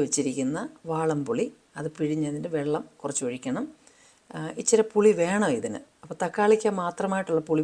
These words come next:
പോരാ, നമ്മൾ മാങ്ങയൊന്നും ഇടുന്നില്ലല്ലോ. അതുപോലെ തക്കാളി നന്നായിട്ട് വേകുന്നത് നോക്കണം, വെന്തില്ലെങ്കിൽ പിന്നെയും ഒന്നുകൂടെ അടച്ചു വെച്ചിട്ടത്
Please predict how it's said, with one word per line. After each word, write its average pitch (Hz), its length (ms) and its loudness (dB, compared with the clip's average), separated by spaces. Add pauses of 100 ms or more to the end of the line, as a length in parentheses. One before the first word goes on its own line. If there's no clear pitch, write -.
പോരാ, 143 280 0
നമ്മൾ 180 160 -2 (100)
മാങ്ങയൊന്നും 196 480 2
ഇടുന്നില്ലല്ലോ. 127 520 -2 (760)
അതുപോലെ 175 320 2 (100)
തക്കാളി 196 420 -2
നന്നായിട്ട് 175 560 0 (100)
വേകുന്നത് 190 540 4
നോക്കണം, 139 340 -2 (440)
വെന്തില്ലെങ്കിൽ 180 580 2 (200)
പിന്നെയും 165 320 0
ഒന്നുകൂടെ 151 260 -2
അടച്ചു 151 300 -2
വെച്ചിട്ടത് 131 420 -4